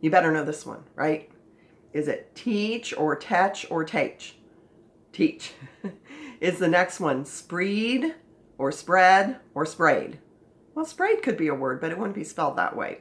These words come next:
It would have A Y and then E D afterwards. So this is spread, like spread the butter on your bread.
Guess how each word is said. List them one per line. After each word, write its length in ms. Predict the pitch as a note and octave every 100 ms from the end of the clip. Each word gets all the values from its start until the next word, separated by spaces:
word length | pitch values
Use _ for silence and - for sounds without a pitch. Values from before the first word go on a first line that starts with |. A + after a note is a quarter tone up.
| -
It 80 |
would 120 | C#3 D3
have 180 | C#3+
A 140 | - C#3
Y 320 | - - - - - - - - _ - - _
and 140 | - D3
then 140 | B2+
E 160 | G2+ C3
D 200 | C#3+ C3
afterwards. 600 | - - - - - - _
So 300 | - E3 D3
this 280 | C3+ F3 -
is 220 | C#3 C#3+
spread, 960 | - - - D#3+ D3+ E3 A2+ E2+ - D#3 -
like 260 | C3+ A#2
spread 720 | - - - E3 E3+ D#3+ E3 -
the 360 | - C#3 C3 G#2+ - -
butter 380 | - D3+ B2 - -
on 240 | C3 C#3
your 100 | B2+
bread. 360 | B2 C3+ -